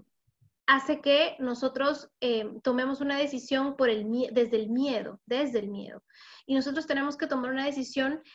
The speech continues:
teniendo en cuenta que el miedo va a estar siempre, siempre, porque van a haber retos en toda nuestra vida y en el mundo laboral también. Cuando tengan que enfrentarse a una entrevista,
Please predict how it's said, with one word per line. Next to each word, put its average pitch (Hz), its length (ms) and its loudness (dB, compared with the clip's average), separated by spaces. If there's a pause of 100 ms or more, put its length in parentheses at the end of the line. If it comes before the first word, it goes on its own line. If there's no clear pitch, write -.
teniendo 262 300 2
en 302 80 0
cuenta 285 260 2
que 302 60 0
el 240 80 2
miedo 247 200 2
va 269 80 2
a 269 40 2
estar 277 240 -4
siempre, - 580 0 (200)
siempre, 285 360 0
porque 226 260 -2
van 233 120 0
a 269 60 2
haber 277 180 2
retos 277 320 -2
en 214 160 -6
toda 262 240 0
nuestra 262 320 -2
vida 269 220 0
y 262 120 0
en 233 60 0
el 214 80 -2
mundo 226 220 0
laboral 208 440 -2
también. 220 400 0
Cuando 208 240 -6
tengan 226 200 -4
que 247 80 -2
enfrentarse 233 420 -4
a - 20 -2
una 262 80 0
entrevista, 247 720 -2